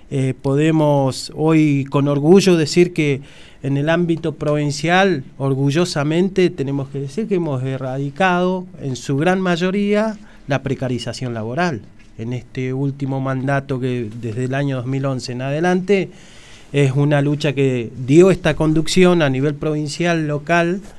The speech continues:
eh, y todavía nos queda trabajo. Entonces,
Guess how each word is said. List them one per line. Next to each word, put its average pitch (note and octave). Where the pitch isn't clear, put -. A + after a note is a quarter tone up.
eh, B2+
y G#3+
todavía C4
nos A3
queda G#3+
trabajo. A#2+
Entonces, -